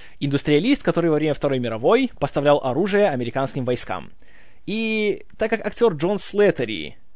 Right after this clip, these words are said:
показался продюсером староватым для этой роли в сороковых, и омолаживать его было бы уж совсем как-то так уже слишком, эту роль дали другому человеку,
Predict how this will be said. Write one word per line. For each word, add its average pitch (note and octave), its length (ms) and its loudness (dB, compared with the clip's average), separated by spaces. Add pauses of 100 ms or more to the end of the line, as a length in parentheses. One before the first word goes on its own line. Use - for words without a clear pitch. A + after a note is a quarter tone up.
(160)
показался D#3+ 580 2
продюсером D3+ 420 -4
староватым E3+ 760 2
для B2 380 2
этой C3 280 0
роли A#2 200 -2
в A2 60 -12
сороковых, A#2 600 -6
и D3+ 140 2
омолаживать C#3 580 2
его B2 140 -4
было B2+ 240 -2
бы B2+ 120 -4
уж A#2+ 120 -6
совсем G#3+ 340 0
как-то G3 180 -4
так F#3+ 140 -2
уже F3+ 120 -2
слишком, E3+ 480 -4 (440)
эту D4+ 220 4
роль C4+ 160 6
дали G3 400 2
другому D3 360 0
человеку, A3 520 2